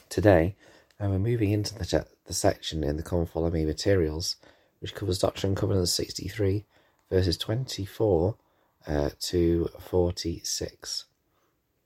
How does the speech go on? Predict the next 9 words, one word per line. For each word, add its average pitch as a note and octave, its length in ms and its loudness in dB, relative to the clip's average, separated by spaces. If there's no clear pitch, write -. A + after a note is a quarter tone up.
We're F2+ 80 2
looking A2+ 260 2
at F2 140 6
how E2+ 220 6
the E2 80 4
Lord F2+ 240 4
directs E2 420 0
the - 120 -16
spiritual F#2+ 600 -2